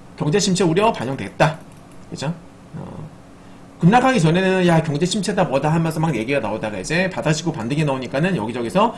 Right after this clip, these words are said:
"경제 침체는 오바다." 음, 그런 얘기들이, 어, 막 나오고 있죠.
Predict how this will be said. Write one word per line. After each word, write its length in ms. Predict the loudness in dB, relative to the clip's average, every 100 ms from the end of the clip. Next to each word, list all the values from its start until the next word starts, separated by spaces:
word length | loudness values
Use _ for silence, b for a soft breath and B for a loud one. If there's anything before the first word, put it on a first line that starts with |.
| B B
"경제 200 | -2 -2
침체는 360 | 0 0 0 -2
오바다." 440 | 0 -2 -2 -6 -10 -16 -20 -20 -20 -18 -12
음, 220 | -10 -4
그런 180 | 0 0
얘기들이, 580 | -2 -4 -2 -2 -4 -6 -12
어, 160 | -12 -10
막 120 | -8
나오고 240 | -4 -6
있죠. 200 | -8 -12